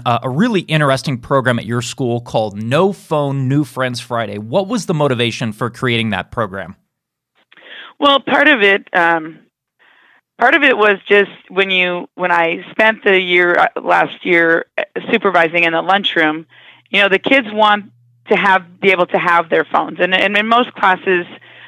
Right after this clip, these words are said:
Speaker 2: um, our teachers, unless it's for an educational purposes, they're not allowed to have them. And so we gave them that time, that was their free time, to be on their phones and to use their phones. But yet,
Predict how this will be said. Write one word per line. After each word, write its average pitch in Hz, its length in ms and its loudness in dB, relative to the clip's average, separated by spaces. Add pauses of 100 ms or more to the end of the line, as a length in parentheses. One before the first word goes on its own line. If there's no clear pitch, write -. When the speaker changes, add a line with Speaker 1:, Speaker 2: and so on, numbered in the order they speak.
(140)
Speaker 2:
um, 170 280 2
our 175 120 4
teachers, 190 480 0
unless 180 340 2
it's 180 120 -8
for - 100 0
an 175 100 0
educational 170 580 0
purposes, 180 560 -2
they're 196 120 4
not 180 140 4
allowed 165 220 2
to 165 80 -2
have 165 320 -2
them. - 240 -8 (580)
And 175 640 0 (840)
so 196 380 4 (760)
we 214 160 0
gave 226 360 2
them 196 220 2
that 170 260 2 (240)
time, 175 460 2
that 165 120 2
was 170 140 -4
their 170 120 4
free 202 300 0
time, 170 520 0 (460)
to 208 60 4
be 196 180 2
on 165 200 2
their 170 100 0
phones - 400 -2 (180)
and 170 360 -2
to 220 100 -6
use 220 220 0
their 175 100 4
phones. - 320 -10 (800)
But 220 240 0
yet, 202 400 2